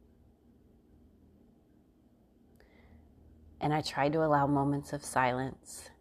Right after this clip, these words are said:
throughout the different books that I read from. I tried to create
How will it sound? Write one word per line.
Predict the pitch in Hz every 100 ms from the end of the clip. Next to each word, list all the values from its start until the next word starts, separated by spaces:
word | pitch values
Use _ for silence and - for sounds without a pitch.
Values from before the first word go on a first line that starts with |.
| - -
throughout | 156 139 127 127 - - - - -
the |
different | 135 143 - 131 - - - - _ _ _ _ - -
books | 156 147 - - - - - - - - - - - _ - _ - -
that | 139
I | 131
read | 131 131 -
from. | - 143 - 143 - - - - - _ - - - - -
I | 147
tried | - 143 139
to | 151
create | - 156 143 147 139 - -